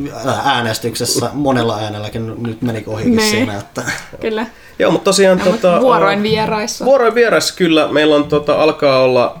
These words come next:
Speaker 3: ää, aika iso osa bossista käynyt. Ää, henkilökohtainen tavoitteeni on, että, että tota, jokainen pelaajan toimituskunnasta käy vähintään kerran meillä.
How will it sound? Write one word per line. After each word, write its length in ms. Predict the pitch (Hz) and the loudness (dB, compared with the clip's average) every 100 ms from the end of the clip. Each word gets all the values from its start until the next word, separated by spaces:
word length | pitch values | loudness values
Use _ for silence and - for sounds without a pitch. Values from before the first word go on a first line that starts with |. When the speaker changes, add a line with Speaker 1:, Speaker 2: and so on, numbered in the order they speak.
| - | -2
Speaker 3:
ää, 220 | 117 117 | 0 2
aika 220 | 139 151 | 2 2
iso 300 | 127 123 113 | 2 4 2
osa 220 | 107 110 - - - - - - - | 4 2 -2 -16 -20 -20 -20 -18 -4
bossista 360 | 131 127 - - | -2 0 -2 -2
käynyt. 320 | 156 165 190 185 - - - | 0 2 0 -4 -20 -20 -6
Ää, 240 | 104 110 | -2 2
henkilökohtainen 680 | 143 156 147 127 120 123 117 | 2 4 4 2 0 0 2
tavoitteeni 500 | 120 120 - 110 107 | 2 0 0 2 2
on, 80 | 104 | 0
että, 260 | - 104 - | -2 -4 -2
että 240 | 101 107 | -4 -6
tota, 240 | 95 98 | -6 -2
jokainen 460 | 107 110 120 107 101 - | 0 0 0 -2 -2 -6
pelaajan 420 | - 107 104 104 98 - - | -2 0 0 -2 -6 -12 -6
toimituskunnasta 680 | 117 110 107 - 107 98 95 | -2 0 -2 -4 -4 -4 -4
käy 260 | 104 101 | -2 -2
vähintään 320 | 101 107 98 | -2 -4 -6
kerran 280 | 95 151 151 | -2 0 2
meillä. 320 | 151 143 143 | 4 4 2